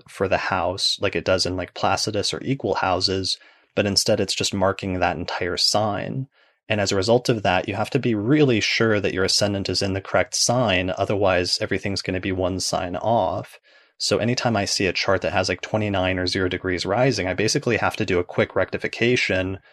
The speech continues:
in order to confirm that the person's experiences are matching up with what I would, what I would expect based on looking at the chart. And if they're not, I'll t-, I'll try shifting that ascendant degree forward or backwards to the next sign or the previous sign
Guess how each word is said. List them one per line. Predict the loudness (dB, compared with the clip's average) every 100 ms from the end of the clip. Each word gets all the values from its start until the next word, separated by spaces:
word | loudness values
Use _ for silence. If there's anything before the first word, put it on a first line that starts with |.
| -20 _
in | -2
order | 0 0
to | -2 -4
confirm | -4 -6 0 2 4 2
that | 0
the | -4
person's | -2 -2 -2 -2
experiences | -4 -2 -2 2 2 2 0 0 0 0 -2 -6 _ _
are | -2
matching | 0 2 2 0 2
up | 0 0
with | 0 0 0
what | 0 2
I |
would, | 2 0 -6 -8
what | 0 0 0 _ _ _ _ _
I | -4
would | -2
expect | -2 0 2 0 0
based | -2 0
on | -2
looking | -4 -4 -6
at | -6
the | -2
chart. | 0 4 4 4 -2 -8 _ _ _
And | -2 0
if | 0
they're | 0 2
not, | 4 4 4 2
I'll | 0
t-, | 0 -2 0
I'll | 0
try | 0 2 2
shifting | 4 2 0 0 0
that | 0 0
ascendant | 0 0 -2 -4
degree | -6 -4 -2 -4
forward | -2 0 0 0
or | 0
backwards | 2 2 0 0 -2 -2 -6
to |
the | -4
next | -4 -4 -2
sign | -2 -2
or | -2
the | -6
previous | 0 2 2 2
sign | 0 0 0 -2 -6